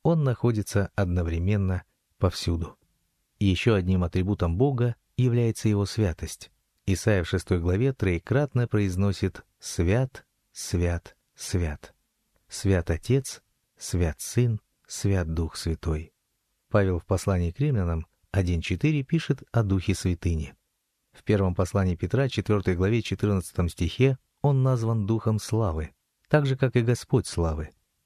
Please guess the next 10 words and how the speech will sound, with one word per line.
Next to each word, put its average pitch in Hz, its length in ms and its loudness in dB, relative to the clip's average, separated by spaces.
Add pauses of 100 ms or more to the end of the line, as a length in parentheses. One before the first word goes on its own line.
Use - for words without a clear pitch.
Во 98 100 4
втором 95 320 2
Коринфянам 95 560 0
три 85 180 -2
шесть - 500 -2 (280)
мы 156 120 4
находим, 139 400 2
что - 300 0
он 135 200 4
назван 107 440 2